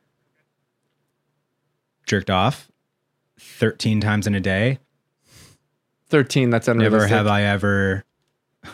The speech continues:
Speaker 2: Oh, we
Speaker 1: I'm
Speaker 2: did.
Speaker 1: fucking eye fucking you right now.
Speaker 2: You're eye fucking me?
Speaker 1: <laughs> Never have I ever farted, whoops,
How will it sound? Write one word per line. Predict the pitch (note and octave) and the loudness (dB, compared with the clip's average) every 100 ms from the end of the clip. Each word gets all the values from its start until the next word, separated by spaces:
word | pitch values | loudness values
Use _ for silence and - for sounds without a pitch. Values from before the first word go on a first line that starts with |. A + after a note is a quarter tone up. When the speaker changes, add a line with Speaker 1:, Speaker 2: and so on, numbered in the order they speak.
| - _ _ _ _ _ _ _ _ - - - _ _ _ _ _ _ | -20 _ _ _ _ _ _ _ _ -20 -20 -20 _ _ _ _ _ _
Speaker 2:
Oh, | A2+ | -4
we | G#2+ | -2
Speaker 1:
I'm | |
Speaker 2:
did. | G#2+ G2+ F#2+ | 0 0 -2
Speaker 1:
fucking | G#2 G2+ | -6 -8
eye | F#2+ G2+ | -4 -4
fucking | G#2 A2+ - G2+ | -4 -6 -6 -8
you | F#2+ | -8
right | G2+ G2+ | -10 -8
now. | G#2 G#2 G#2+ _ _ _ _ _ _ - | -8 -8 -12 _ _ _ _ _ _ -2
Speaker 2:
You're | C#3+ G2 | 0 2
eye | B2 | -2
fucking | D3+ D3 E3 E3+ | -2 -4 -4 -4
me? | F#3 F#3+ - _ _ _ _ _ _ _ | -4 -4 -10 _ _ _ _ _ _ _
Speaker 1:
<laughs> | - - - - - - - - | -16 -16 -18 -20 -20 -20 -18 0
Never | B2 C3 | 4 4
have | B2 | 6
I | A#2 | 4
ever | A2+ A2+ A2 G#2+ _ _ _ | 4 4 2 -2 _ _ _
farted, | - - B2 B2 G#2+ | -4 2 4 4 2
whoops, | A2+ A2 | 0 -2